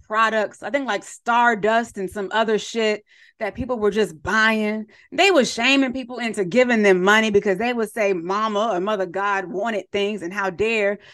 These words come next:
y'all don't give Mama what she needs to be happy on this earth so she can guide us to the next realm. That bitch just wanted a go-kart. A go-kart. They had shamed people into giving them money to buy her ass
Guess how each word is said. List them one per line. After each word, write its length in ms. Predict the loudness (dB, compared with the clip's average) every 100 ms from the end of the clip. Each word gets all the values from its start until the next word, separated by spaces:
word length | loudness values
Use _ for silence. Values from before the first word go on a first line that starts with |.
| -16
y'all 280 | 0 2 2
don't 300 | 2 -2 -6 -10 _ -6
give 240 | -4 -2
Mama 340 | -2 -2 0
what 200 | 0 -2
she 220 | -4 -6 -4
needs 380 | -4 -4 -6
to 100 | -6
be 180 | -6 -6
happy 380 | -4 -4 -4 -2
on 140 | 0 0
this 160 | -2
earth 200 | 0 -2
so 100 | -2
she 100 | -8
can 220 | -8 -8 0
guide 300 | 2 6 4
us 120 | 2
to 120 | 0
the 120 | 0
next 300 | 2 0 -2
realm. 500 | 0 2 4 2 -2 -4 -12 _
That 200 | 0 4
bitch 200 | 4 4
just 160 | 4 6
wanted 240 | 8 6
a 100 | 4
go-kart. 540 | 4 4 2 -2 -4 -10 _ _ _ _ _ _ _ _ _ _ _ _ _ _ _ _ _ _ _ 2
A 80 | 6
go-kart. 540 | 8 6 6 2 2 -6 _ _ _ _ _ _ _ _
They 120 | -4 0
had 220 | 0 0
shamed 520 | 2 2 4 2 0
people 320 | -4 -4 -4
into 200 | -6 -6
giving 340 | -6 -4 -4 -2
them 140 | -2
money 320 | 0 0 -2
to 120 | -4 -2
buy 300 | 0 0 0
her 180 | -2
ass 360 | -2 -2 -2 -4